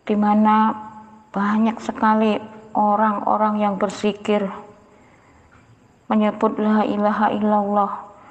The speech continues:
bersab-sab, bertingkat-tingkat.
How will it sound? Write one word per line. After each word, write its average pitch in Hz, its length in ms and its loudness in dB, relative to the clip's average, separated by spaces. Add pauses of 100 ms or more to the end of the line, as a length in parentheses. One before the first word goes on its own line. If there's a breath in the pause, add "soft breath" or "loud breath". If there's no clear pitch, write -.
(180)
bersab-sab, 220 1120 -2
bertingkat-tingkat. 214 1120 0